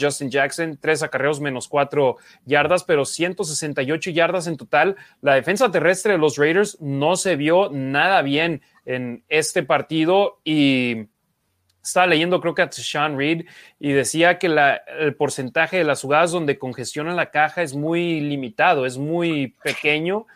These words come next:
y que tal vez ese sea un problema en estos momentos y que los rivales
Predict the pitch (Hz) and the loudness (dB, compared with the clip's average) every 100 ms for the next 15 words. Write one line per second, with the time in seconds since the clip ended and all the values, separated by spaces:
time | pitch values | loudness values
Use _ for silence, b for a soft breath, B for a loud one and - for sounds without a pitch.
0 | b b - 135 143 156 151 165 151 156 | b b -12 -4 -2 2 2 2 -2 -4
1 | 151 165 156 156 135 139 208 180 143 - | -4 -2 -2 0 0 0 0 -2 -4 -6
2 | 131 131 123 175 156 123 120 135 123 120 | -8 -8 -6 -6 -6 -12 -8 -6 -4 -2
3 | 120 131 143 190 - | 0 2 2 0 -4